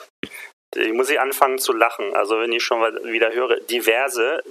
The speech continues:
dann ist es wieder zum Scheitern verurteilt. Also in Skandinavien, also in, in, in Schweden und in Norwegen nennt sich das Bank-I D, ähm, wobei das,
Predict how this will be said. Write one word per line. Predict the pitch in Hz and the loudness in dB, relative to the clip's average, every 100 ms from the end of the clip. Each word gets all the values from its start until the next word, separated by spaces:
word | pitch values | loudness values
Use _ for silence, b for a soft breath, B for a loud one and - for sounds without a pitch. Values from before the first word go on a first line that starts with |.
| 120 | -2
dann | 117 120 | 0 -2
ist | 127 - | -6 -6
es | 120 | -2
wieder | 120 120 | 0 -2
zum | - | -2
Scheitern | - 110 113 113 | 2 2 2 -4
verurteilt. | - - 104 104 95 90 - _ _ _ _ _ _ | -6 -2 -2 0 0 0 -2 _ _ _ _ _ _
Also | 117 110 | -10 -6
in | 175 | -4
Skandinavien, | - - 135 120 135 139 | 0 0 2 0 0 -2
also | 113 113 | -2 -4
in, | 117 - - - 123 | -6 -10 -14 -16 -14
in, | - 117 117 | -8 -6 -6
in | 117 | -4
Schweden | 113 127 139 160 | -2 0 0 0
und | 120 | -2
in | 120 | -2
Norwegen | 110 117 135 127 | 0 0 0 -2
nennt | 117 127 | -2 -2
sich | 120 | 2
das | 110 | 2
Bank-I | - 104 - 117 117 | 4 2 2 0 0
D, | - 147 190 151 | -4 -8 -8 -6
ähm, | 123 113 117 117 113 107 _ _ _ _ - | -4 -2 -4 -6 -10 -14 _ _ _ _ -14
wobei | 110 113 | -4 -2
das, | - | 0